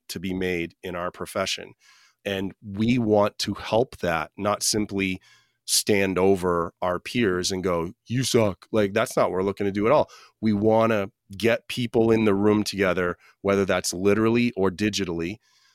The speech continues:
And, and we wanna say, "How can we really start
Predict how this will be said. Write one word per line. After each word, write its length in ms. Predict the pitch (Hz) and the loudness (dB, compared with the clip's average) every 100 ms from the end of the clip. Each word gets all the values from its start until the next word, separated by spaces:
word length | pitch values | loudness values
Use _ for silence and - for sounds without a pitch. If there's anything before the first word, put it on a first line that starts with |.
| _ | _
And, 260 | 107 104 98 - | -4 -4 -4 -4
and 160 | 98 | -4
we 100 | 104 | -2
wanna 280 | 113 110 104 | 0 2 2
say, 420 | - 120 104 90 _ _ _ _ - | 0 2 0 -2 _ _ _ _ -8
"How 340 | - 107 117 | -2 0 0
can 180 | - 104 | 0 -2
we 160 | 107 | 0
really 400 | 98 101 104 107 | 0 2 2 0
start 500 | 104 - 98 90 92 | -2 -2 0 2 0